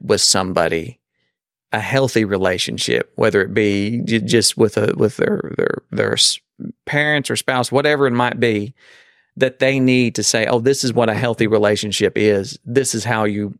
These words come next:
act and be a friend to somebody, and this is what I must do." Like, nobody come, nobody hands you a manual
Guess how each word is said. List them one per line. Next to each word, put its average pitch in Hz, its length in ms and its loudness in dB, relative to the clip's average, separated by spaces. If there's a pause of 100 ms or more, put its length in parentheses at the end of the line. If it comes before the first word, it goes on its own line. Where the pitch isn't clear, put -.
act 110 400 -4
and 110 140 0
be 113 120 2
a 98 60 2
friend 104 400 0
to - 60 -2
somebody, 95 440 0
and 98 140 0
this 104 140 2
is 104 80 -2
what 101 180 0
I 101 120 0
must 98 440 0
do." - 360 -4 (420)
Like, 131 120 -2
nobody 156 380 2
come, 135 300 0
nobody 170 300 2
hands 147 280 2
you 123 80 4
a 110 40 2
manual 120 640 0